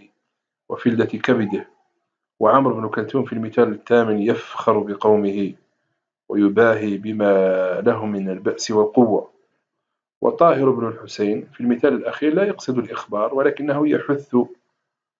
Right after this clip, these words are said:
عامله على النشاط والجد في جباية الخراج. وجميع هذه الأغراض الأخيرة إنما تفهم من سياق الكلام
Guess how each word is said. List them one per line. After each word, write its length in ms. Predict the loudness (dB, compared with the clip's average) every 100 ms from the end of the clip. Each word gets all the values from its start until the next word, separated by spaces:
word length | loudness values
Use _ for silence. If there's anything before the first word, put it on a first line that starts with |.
| _ _
عامله 560 | 0 2 4 4 4 4
على 120 | 2
النشاط 480 | 2 0 4 2 4
والجد 440 | 2 2 2 -4 -8 _ _ _
في 280 | 0 0
جباية 440 | 0 0 4 4 2
الخراج. 540 | -8 -4 -2 -2 -4 -16 _ _ _ _ _ _ _
وجميع 720 | 2 4 2 2 2 2 0
هذه 360 | 0 0 0 -6
الأغراض 760 | -6 _ -2 2 4 4 2
الأخيرة 680 | -2 -8 -12 -4 0 0 -2
إنما 360 | -6 -6 -6 -6
تفهم 560 | -8 -12 -8 -6 -4
من 160 | -4 -6
سياق 500 | -8 -6 0 0 -2
الكلام 600 | -12 -8 -6 -2 -4